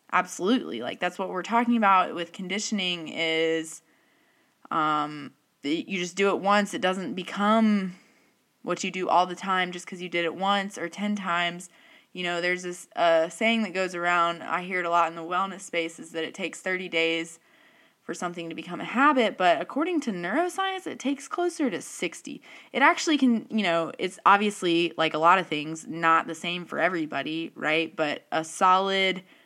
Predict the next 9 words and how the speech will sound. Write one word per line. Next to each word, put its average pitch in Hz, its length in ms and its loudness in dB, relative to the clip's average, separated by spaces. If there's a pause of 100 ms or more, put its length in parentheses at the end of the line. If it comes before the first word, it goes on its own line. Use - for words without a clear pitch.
(640)
estimate 175 640 0 (400)
is 151 180 -10
sixty 170 240 -6
days. - 320 -10
That's - 160 -6
two 277 160 6
months, 190 460 2 (340)
eight - 180 2
weeks. - 440 -6